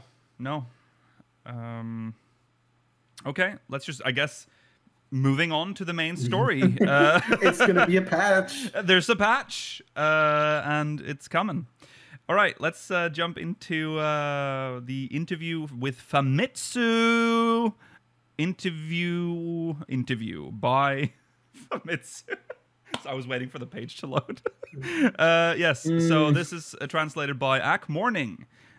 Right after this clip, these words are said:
Speaker 1: um, which I think is a very clever name, a very nice website. Um,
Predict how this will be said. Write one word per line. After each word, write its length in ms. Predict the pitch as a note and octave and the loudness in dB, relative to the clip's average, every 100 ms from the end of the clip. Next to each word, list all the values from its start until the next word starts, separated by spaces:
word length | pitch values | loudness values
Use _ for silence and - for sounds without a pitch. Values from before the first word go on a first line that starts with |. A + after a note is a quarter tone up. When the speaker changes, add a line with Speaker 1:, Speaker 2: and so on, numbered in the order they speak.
| _ - | _ -4
Speaker 1:
um, 760 | A#2 A#2 A2+ A2+ A2+ A2+ A2 - | -2 0 -2 -4 -4 -6 -8 -12
which 160 | A#2 | -8
I 100 | A#2+ | -6
think 220 | A2+ A2+ | -6 -8
is 140 | G2+ A2+ | -10 -10
a 40 | |
very 200 | G2+ G#2 | -8 -8
clever 240 | - A2+ A2 | -8 -8 -4
name, 340 | D3 F3 - _ | -4 -6 -10 _
a 180 | A2+ A2 | -6 -6
very 220 | G#2 G#2+ | -6 -8
nice 180 | G#2+ G#2+ | -8 -8
website. 460 | B2 B2+ - C#3+ C#3+ _ _ _ _ _ - | -8 -8 -6 -6 -6 _ _ _ _ _ -6
Um, 640 | A2 A2 A2 A2 A2 | -4 -2 -4 -4 -6